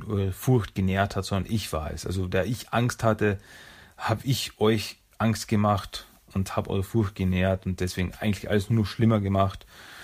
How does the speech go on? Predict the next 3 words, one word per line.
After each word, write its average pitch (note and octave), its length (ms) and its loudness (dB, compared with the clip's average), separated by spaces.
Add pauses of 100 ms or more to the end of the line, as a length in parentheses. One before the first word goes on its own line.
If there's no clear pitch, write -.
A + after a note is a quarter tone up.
(380)
Und G#2 800 0 (140)
deswegen, G2+ 640 2 (520)
äh, F#2 640 0